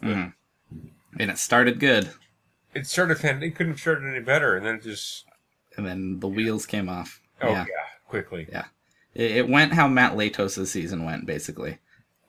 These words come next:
Speaker 2: The, the White Sox lived and died by Matt Latos,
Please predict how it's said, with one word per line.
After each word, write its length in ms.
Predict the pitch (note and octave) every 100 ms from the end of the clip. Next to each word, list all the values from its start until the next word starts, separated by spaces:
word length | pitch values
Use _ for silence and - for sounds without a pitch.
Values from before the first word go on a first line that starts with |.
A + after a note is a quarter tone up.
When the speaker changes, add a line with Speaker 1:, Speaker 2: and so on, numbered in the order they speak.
| -
Speaker 2:
The, 200 | G2+ F#2+
the 160 | G#2+
White 260 | G#2 G#2+ G#2
Sox 320 | G#2 G2 -
lived 200 | A2 F#2+
and 140 | F#2+ F#2
died 280 | F2+ F2+
by 140 | F#2 F2+
Matt 220 | F2+ E2+
Latos, 500 | D2 C#2+ - - -